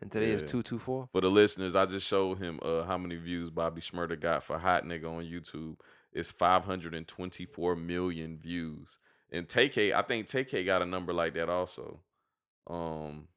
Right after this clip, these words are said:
Speaker 2: for, uh, The Race. What is it? Tay K got a hundred and sixty-one million views for The Race.
Speaker 1: Wow.
Speaker 2: That's crazy.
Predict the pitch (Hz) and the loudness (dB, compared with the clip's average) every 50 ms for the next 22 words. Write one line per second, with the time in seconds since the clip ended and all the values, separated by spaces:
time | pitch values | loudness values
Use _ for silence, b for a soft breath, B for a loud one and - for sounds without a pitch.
0 | _ _ _ _ - 90 80 - - 82 82 82 78 78 78 80 80 82 87 90 | _ _ _ _ -2 -2 0 0 0 0 2 0 0 -2 -2 -4 -2 0 2 0
1 | 90 87 80 - - - - - - _ _ _ _ _ _ _ _ _ _ - | 0 0 -4 -8 -12 -14 -14 -16 -20 _ _ _ _ _ _ _ _ _ _ -8
2 | 78 80 78 76 71 69 - 50 50 - _ _ _ _ _ _ _ _ _ _ | -6 -4 -4 -6 -8 -8 -12 -16 -16 -18 _ _ _ _ _ _ _ _ _ _
3 | _ _ _ _ _ - - 101 104 104 - 104 95 90 90 90 87 82 87 98 | _ _ _ _ _ 0 4 4 4 4 4 2 2 6 6 6 6 6 4 2
4 | 101 101 101 92 90 85 85 82 - - - 98 - - 90 87 87 92 92 90 | 0 -2 -2 -2 -4 -4 -4 -6 -6 -4 -4 -4 -4 -6 -6 -4 -4 -2 -4 -4
5 | 87 90 95 101 101 98 90 87 85 85 82 90 95 95 92 85 80 - - 78 | -4 -2 -2 0 0 0 -2 -4 -8 -8 -8 -6 -6 -4 -4 -6 -8 -8 -10 -10
6 | 76 80 76 82 87 82 80 - - - - - - _ _ _ _ _ _ _ | -8 -6 -4 -2 -2 -2 -2 -6 -12 -14 -14 -16 -18 _ _ _ _ _ _ _
7 | _ - 90 101 104 87 69 - - - - _ _ _ _ _ _ _ - 82 | _ -4 -2 0 0 0 -2 -6 -10 -16 -20 _ _ _ _ _ _ _ -6 -4
8 | 85 80 - - - 87 87 85 80 78 76 | -4 -4 -6 -6 -2 -2 -2 -2 -2 -6 -10